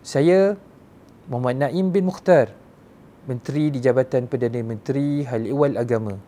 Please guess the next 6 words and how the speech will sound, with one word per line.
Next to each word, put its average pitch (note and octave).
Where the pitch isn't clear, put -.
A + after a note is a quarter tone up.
ingin A#3
mengucapkan F3
selamat G3
Hari C#3+
Raya C#3+
Aidilfitri. C3